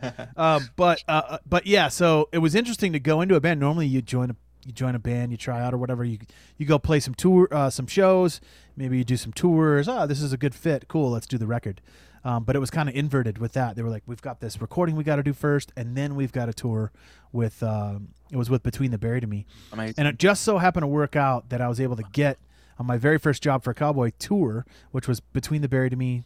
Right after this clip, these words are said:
Speaker 2: Job for a Cowboy. Uh, the openers were Ocean, but then right before J fac, I got my band, Cephalic Carnage, on the bill.
Speaker 1: Amazing.
Speaker 2: So we were able to do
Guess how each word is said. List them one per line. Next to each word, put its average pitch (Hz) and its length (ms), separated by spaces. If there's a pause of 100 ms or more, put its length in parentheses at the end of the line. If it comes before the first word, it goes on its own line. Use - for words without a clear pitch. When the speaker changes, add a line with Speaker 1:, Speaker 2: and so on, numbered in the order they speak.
(100)
Speaker 2:
Job 127 220
for 127 80
a 113 60
Cowboy. 117 500 (520)
Uh, 120 120
the 117 140
openers 139 420
were 117 200
Ocean, 135 500 (100)
but - 140
then 117 140
right 135 180
before 131 240
J 139 180
fac, 123 320
I 123 100
got 117 180
my 123 180
band, 113 340
Cephalic 107 380
Carnage, 120 420
on 110 120
the 104 80
bill. 98 360
Speaker 1:
Amazing. 104 300
Speaker 2:
So 151 180
we 147 160
were 147 100
able 151 220
to 135 140
do 127 420